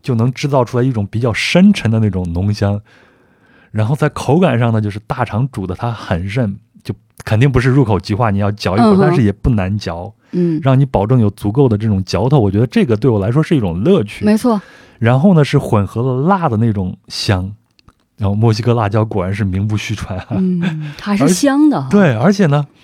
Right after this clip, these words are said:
Speaker 1: 我发现吃 taco 其实有一个标准的一个搭配，或者说是我个人的一个习惯，
Speaker 2: 嗯。
Speaker 1: 就是你一定要配一瓶冰镇的可口可乐，一定要冰镇的。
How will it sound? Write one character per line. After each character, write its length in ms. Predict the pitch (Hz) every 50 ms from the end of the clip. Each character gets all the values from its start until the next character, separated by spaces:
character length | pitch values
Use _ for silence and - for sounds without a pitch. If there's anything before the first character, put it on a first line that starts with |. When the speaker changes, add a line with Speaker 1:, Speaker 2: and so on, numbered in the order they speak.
| - - - _
Speaker 1:
我 100 | _ 110
发 220 | 113 - - 180 175
现 200 | 175 196 156 143
吃 160 | - - 170
taco 380 | 143 - - 180 180 - 151 123
其 160 | - - 139
实 120 | 131 - 131
有 100 | 107 95
一 60 | 95
个 100 | 98 123 104 -
标 220 | - 175 180 190 185
准 120 | 156 110
的 80 | 98 92
一 60 | 92
个 80 | 98
搭 240 | 95 - 107 107 113
配， 120 | 107 113 98
或 200 | 92 - 131 110
者 80 | 104
说 100 | 107 127
是 120 | 120 - 113
我 140 | 90 87
个 160 | - - - 131
人 100 | 113 110
的 60 | 107
一 60 | 98
个 80 | 95 101
习 340 | - - - - - 90 90
惯， 200 | 95 123 156 185
Speaker 2:
嗯。 360 | 190 180 170 156 147 151 156 - _ _ _
Speaker 1:
就 120 | - 123
是 100 | 110 -
你 160 | 107 95 85 80
一 120 | 90 95
定 100 | 117 123
要 100 | 113 104
配 240 | 104 - - - 101 98
一 20 |
瓶 240 | 92 - - 98 98 -
冰 160 | - 113 107
镇 100 | 104 104
的 100 | 98 92
可 160 | - - 101
口 120 | 95 98 92
可 140 | - 87 78
乐， 160 | 78 82 80 - _ _ _ _ _ _ _ _ _ _ - _ - -
一 140 | - 101 101
定 120 | 101 104
要 120 | 98 90 87
冰 200 | - - 107 104
镇 180 | 101 107 95 87
的。 80 | 85